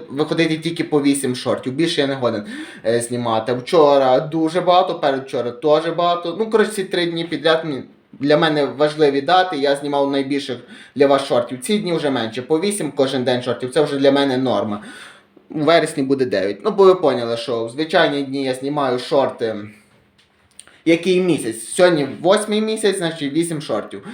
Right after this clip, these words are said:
Е, наступний місяць буде дев'ятий, значить, дев'ять шортів. І так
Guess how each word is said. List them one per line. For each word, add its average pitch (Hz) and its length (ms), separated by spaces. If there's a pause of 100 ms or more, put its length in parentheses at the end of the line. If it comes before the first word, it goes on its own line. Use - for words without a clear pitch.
(340)
Е, 104 260
наступний 156 640
місяць 147 380
буде 127 280
дев'ятий, 180 480
значить, 151 320
дев'ять 147 320
шортів. 135 300
І 208 60
так 165 320